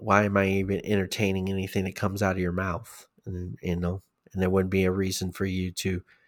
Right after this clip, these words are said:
to entertain anything that comes out of their fucking mouth. Uh, excuse my French, but, uh, that's ultimately the case because, you know, as much as, I mean, even Hansen, you know, called out this, uh, guy who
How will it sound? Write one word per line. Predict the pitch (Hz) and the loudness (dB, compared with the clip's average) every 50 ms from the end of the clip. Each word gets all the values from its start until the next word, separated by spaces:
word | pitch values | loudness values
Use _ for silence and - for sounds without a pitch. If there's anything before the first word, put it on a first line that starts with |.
| _ _ - | _ _ 0
to | - - 135 120 107 | 4 6 6 8 8
entertain | 95 92 90 87 - - 101 90 92 90 92 95 - - | 6 4 2 0 0 0 0 0 0 -2 -4 -6 -8 -6
anything | - 104 92 90 - - 95 90 | -2 0 0 0 2 0 0 0
that | 90 - | -2 -4
comes | - - 92 95 95 98 | -4 -4 -4 -2 -2 -2
out | 90 95 | -2 -2
of | 90 92 | -2 -2
their | 90 90 | -4 -4
fucking | - - 101 - - 92 92 | -2 -4 -4 -4 -4 -4 -4
mouth. | 90 87 95 95 92 - - - _ - - - - - - - - - - _ - | -2 0 0 -2 -2 -6 -12 -18 _ -20 -20 -20 -20 -20 -20 -20 -20 -20 -20 _ -4
Uh, | - 87 87 90 92 92 - _ _ _ _ _ _ _ _ - | -2 0 0 0 -2 -4 -8 _ _ _ _ _ _ _ _ -6
excuse | - - - - 90 92 87 | -4 -4 0 0 -2 0 0
my | 107 87 87 | 0 0 0
French, | 85 - - 98 95 98 101 - - - - | 0 0 0 0 0 0 -2 -6 -6 -4 -2
but, | - - - - - | -4 -4 -4 -4 -2
uh, | - 87 87 92 - _ _ _ _ _ _ _ _ _ - | -2 -2 -2 -4 -8 _ _ _ _ _ _ _ _ _ -6
that's | - 92 - - - - - - | -6 -4 -2 -2 -2 -2 4 8
ultimately | 107 110 107 - - 95 92 95 98 95 | 10 10 10 8 4 0 0 2 2 2
the | 95 - | 2 2
case | - - 120 117 95 92 - - | 4 6 6 6 4 2 0 -2
because, | - 107 - - 113 104 95 95 - - - - _ _ - _ _ _ _ _ _ _ | -2 -4 -2 0 0 0 0 -2 -2 -6 -6 -8 _ _ -20 _ _ _ _ _ _ _
you | - 87 92 | -2 0 2
know, | 90 90 92 92 - _ _ _ _ - - - - - - - _ - | 2 2 0 -2 -6 _ _ _ _ -20 -20 -20 -20 -20 -20 -16 _ 2
as | 104 101 95 | 2 4 6
much | 110 113 107 - - | 8 8 8 8 6
as, | 101 95 90 - - | 4 4 2 2 -2
I | 117 | -2
mean, | 104 92 92 92 | 0 2 2 2
even | 92 92 92 87 87 90 - _ _ _ - - | 2 2 2 0 -2 -2 -8 _ _ _ -2 4
Hansen, | - 113 107 104 98 - 92 90 95 98 - - - | 6 6 6 6 4 2 -2 -2 -2 -4 -10 -10 -6
you | - 90 82 87 | -2 -2 0 0
know, | 87 87 | -2 -2
called | - - - 107 98 98 98 | -4 0 4 6 6 8 8
out | 95 92 92 - - | 8 6 4 4 2
this, | 90 85 - - - | 0 0 0 2 2
uh, | 90 87 90 87 - - - _ _ _ - | 2 0 0 -2 -4 -10 -20 _ _ _ 4
guy | 107 101 95 95 98 95 92 | 6 8 8 8 8 6 4
who | 92 90 90 92 98 101 | 2 2 0 -2 -2 -6